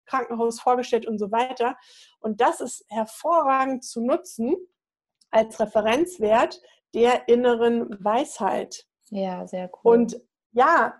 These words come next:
Speaker 1: manchmal übergehen wir sie
Speaker 2: Mhm.
Speaker 1: und das kann auch in einem Geburtsfall sein. Und dann
Speaker 2: Mhm.
Speaker 1: am Ende ist es ratsam, Farbe zuzubekennen und zu sagen, „Ja, okay, steh ich zu.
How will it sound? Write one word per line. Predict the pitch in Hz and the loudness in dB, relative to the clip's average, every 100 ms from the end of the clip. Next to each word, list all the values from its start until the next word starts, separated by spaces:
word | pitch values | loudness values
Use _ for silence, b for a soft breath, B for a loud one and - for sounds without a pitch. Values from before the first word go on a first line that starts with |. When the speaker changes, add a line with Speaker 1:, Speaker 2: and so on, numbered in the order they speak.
| _ | _
Speaker 1:
manchmal | 220 254 247 262 262 | -2 0 0 -2 -2
übergehen | 247 233 220 226 262 262 | 0 0 2 -2 0 0
wir | 254 | -2
sie | 247 285 392 415 - _ - | 0 0 0 -2 -14 _ -2
Speaker 2:
Mhm. | 208 190 | 2 2
Speaker 1:
und | 190 | 0
das | 214 - | -4 -4
kann | 247 320 | -2 0
auch | - 302 330 | 2 2 2
in | 294 | 0
einem | 311 302 | -2 -2
Geburtsfall | 269 302 381 - - 220 214 | 0 2 0 -2 2 4 4
sein. | 202 208 214 294 | 2 0 0 -2
Und | 247 220 247 | -4 -2 0
dann | 294 320 | 0 0
Speaker 2:
Mhm. | |
Speaker 1:
am | 254 | -2
Ende | 247 285 330 269 | -4 -2 2 4
ist | 226 233 | 2 -2
es | 226 - _ _ _ _ _ - | -10 -14 _ _ _ _ _ -2
ratsam, | 220 370 370 208 196 247 339 359 - _ _ _ _ _ _ _ _ _ _ _ _ _ _ | 0 0 0 0 2 2 0 -4 -12 _ _ _ _ _ _ _ _ _ _ _ _ _ _
Farbe | - 254 277 339 330 | -4 0 2 2 2
zuzubekennen | - 233 - 196 208 220 208 240 - | -4 -12 -8 -6 -4 -2 -2 -4 -6
und | 226 220 | -8 -8
zu | 214 | -2
sagen, | 202 214 233 269 269 294 320 _ _ _ _ | 0 2 2 -2 -6 -8 -14 _ _ _ _
„Ja, | 240 302 | 2 2
okay, | 330 - 339 220 | 2 -2 -2 -4
steh | - 247 | -6 -4
ich | 269 - | -4 -6
zu. | - 202 208 | -12 -12 -12